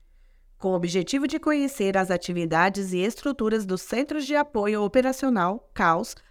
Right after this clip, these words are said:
do Ministério Público do Estado de Mato Grosso, o Procurador Federal dos Direitos do Cidadão, Carlos Alberto Vilhena, se reunirá nesta quinta-feira, dia nove, com os promotores de justiça,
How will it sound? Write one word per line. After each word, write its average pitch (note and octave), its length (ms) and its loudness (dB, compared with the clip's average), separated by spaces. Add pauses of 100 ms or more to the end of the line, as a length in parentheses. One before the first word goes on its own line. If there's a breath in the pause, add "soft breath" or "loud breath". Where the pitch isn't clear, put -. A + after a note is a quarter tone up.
(120 soft breath)
do D#3+ 100 -4
Ministério E3 540 0
Público C4 380 -2
do F#3+ 80 -2
Estado F3 360 4
de D#3+ 140 -2
Mato F#3 260 2
Grosso, G3+ 400 -2 (360 soft breath)
o A3 80 -4
Procurador E4+ 600 2
Federal B3+ 540 2
dos G3+ 140 -2
Direitos F3+ 420 -2
do A#3 100 0
Cidadão, A3+ 600 0 (400 soft breath)
Carlos E4 640 0
Alberto G3+ 560 2
Vilhena, G3 580 -2 (260 soft breath)
se - 260 -8
reunirá C#4+ 680 2
nesta A3 280 -2
quinta-feira, A#3+ 720 -2
dia E3 260 0
nove, E3 400 0 (260 soft breath)
com G3 140 -2
os F3+ 140 -2
promotores G3+ 580 0
de B3+ 140 -4
justiça, B3 600 -2